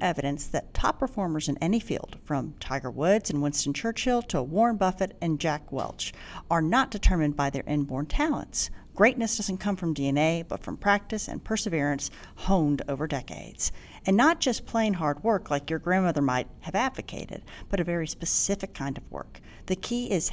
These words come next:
how you practice, how you analyze the results of your progress, and learn from your mistakes that enables you to achieve greatness.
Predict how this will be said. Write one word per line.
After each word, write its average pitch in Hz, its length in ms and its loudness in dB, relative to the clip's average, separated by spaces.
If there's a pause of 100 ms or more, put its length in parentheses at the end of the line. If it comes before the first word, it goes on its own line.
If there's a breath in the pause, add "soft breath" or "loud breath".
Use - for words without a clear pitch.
how 226 380 2
you - 160 -6
practice, - 600 -6
how - 240 0
you 143 220 2
analyze 139 420 0
the - 80 -12
results 240 380 4
of 269 80 0
your 214 100 2
progress, 254 680 2
and 160 200 0
learn 160 340 4
from 139 180 0
your 117 100 -2
mistakes - 640 2 (280 loud breath)
that 147 120 4
enables 190 480 4
you 120 160 -6
to - 160 -8
achieve 123 460 -2 (160)
greatness. - 520 -2